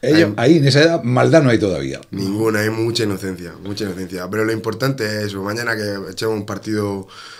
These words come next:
Speaker 2: bueno, que disfrutemos, que disfruten los críos y ya está. Y que siga el buen ambiente que ha habido hasta ahora.
Speaker 1: Y
Speaker 2: Am-
Speaker 1: pedirle a los familiares que también intenten disfrutar.
Speaker 2: Muy, muy importante que,
Speaker 1: Que
Speaker 2: que los
Speaker 1: intenten
Speaker 2: padres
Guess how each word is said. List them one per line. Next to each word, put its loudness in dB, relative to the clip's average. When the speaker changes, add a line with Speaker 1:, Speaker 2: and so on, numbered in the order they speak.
Speaker 2:
bueno, 0
que 0
disfrutemos, -2
que -4
disfruten -2
los -4
críos -4
y -8
ya -6
está. -10
Y -10
que -8
siga 0
el 2
buen 0
ambiente -2
que -4
ha 0
habido 0
hasta -8
ahora. -6
Speaker 1:
Y 0
Speaker 2:
Am- -2
Speaker 1:
pedirle 4
a 2
los 0
familiares -2
que -6
también -2
intenten 0
disfrutar. -4
Speaker 2:
Muy, -2
muy 4
importante 2
que, -2
Speaker 1:
Que -2
Speaker 2:
que 4
los 6
Speaker 1:
intenten 8
Speaker 2:
padres 8